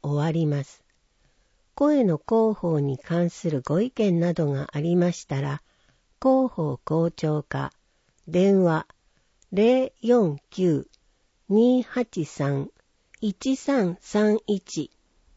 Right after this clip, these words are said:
内線一六五。ファックス、零四九二八二零零三九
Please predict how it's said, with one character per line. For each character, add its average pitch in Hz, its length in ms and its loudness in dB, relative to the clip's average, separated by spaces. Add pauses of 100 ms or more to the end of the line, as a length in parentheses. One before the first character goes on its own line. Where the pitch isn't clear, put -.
(160)
内 196 300 4
線 190 420 0 (920)
一 262 340 -2
六 254 340 -2
五。 151 280 -4 (1300)
フ - 120 -4
ァ 247 100 2
ッ - 40 -10 (120)
ク 180 100 -4
ス、 - 340 -8 (840)
零 254 400 2
四 226 340 2 (100)
九 160 360 2 (500)
二 247 380 2
八 233 460 -6
二 151 360 2 (680)
零 247 400 2
零 240 300 4
三 220 380 -2
九 208 420 0